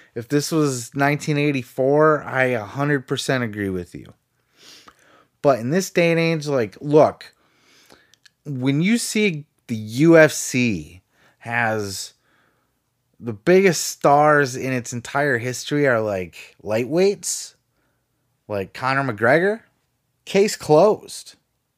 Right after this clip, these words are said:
Ronda Rousey. You can have women be the biggest star ever. Ronda Rousey. Floyd Mayweather. Look how small that motherfucker is. Who else is there in boxing right now?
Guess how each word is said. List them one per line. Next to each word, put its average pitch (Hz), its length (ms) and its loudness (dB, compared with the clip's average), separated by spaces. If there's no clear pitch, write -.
Ronda 143 380 2
Rousey. 165 500 2
You 110 80 -6
can 147 120 -4
have 156 160 4
women 160 480 0
be 107 100 -4
the 101 100 -4
biggest 98 320 -4
star 95 320 -2
ever. 80 400 -10
Ronda 98 320 -6
Rousey. 156 560 0
Floyd 233 440 6
Mayweather. 233 600 6
Look 180 160 0
how 233 120 4
small 233 440 6
that 185 120 4
motherfucker 110 960 -2
is. - 220 -20
Who 214 100 6
else 233 220 6
is 220 180 2
there 160 220 6
in 117 100 -2
boxing 107 540 -2
right 92 320 -8
now? 87 420 -18